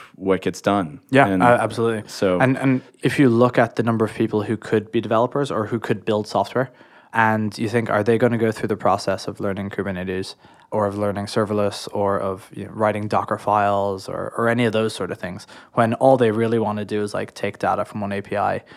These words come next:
Speaker 2: do some compute on it, and write data to another A P I?
Speaker 1: Right. And I think what's always an interesting in-, indicator in these kind of things, I mean, there's a few other, I, I, I know doing different things, but, like,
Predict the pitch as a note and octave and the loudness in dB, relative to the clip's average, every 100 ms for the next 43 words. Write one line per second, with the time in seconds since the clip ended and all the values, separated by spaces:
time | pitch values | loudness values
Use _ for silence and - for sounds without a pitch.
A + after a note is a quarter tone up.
0 | - - - A2 G2 G#2 G2+ G#2+ - G2+ | -20 -20 -6 -4 -4 -8 -8 -8 -6 -4
1 | - G2+ G2 G#2 G2+ G2 G2 G2 - G#2 | -4 -6 -10 -10 -10 -6 -6 -6 -4 -4
2 | G2 - G2 G2+ F#2 - - - - - | -4 -6 -8 -6 -6 -8 -8 -10 -10 -16
3 | - - A#2 G2+ F2+ - - - - _ | -14 2 4 4 2 -6 -20 -20 -20 _
4 | - C3+ C#3 E3+ D#3 - - B2+ D#3+ C#3+ | 2 4 4 4 2 -2 -4 2 6 8
5 | B2 A#2+ A2+ - A2 A2+ A2 - A#2 A2+ | 8 4 2 2 4 4 2 4 4 4
6 | A#2+ G2+ G2+ G2 F#2 - G2+ F#2+ G#2+ F#2+ | 4 6 6 4 0 0 0 2 0 0
7 | F#2 G2 G2+ G#2 G2+ - A2+ A2+ G#2 G#2 | 0 2 2 2 0 0 2 4 6 6
8 | G#2 G2 G2 F#2+ F#2+ F#2+ G2 G2 G2+ G2 | 6 6 4 4 2 2 0 0 -2 0
9 | G#2+ G#2 G#2 G#2 G2 F#2+ F#2 _ _ _ | 2 2 4 2 2 0 -4 _ _ _
10 | G3 F#3 C3 G#2+ G#2 G2 G#2 G2+ G2 F#2 | 2 4 2 4 2 2 2 4 2 0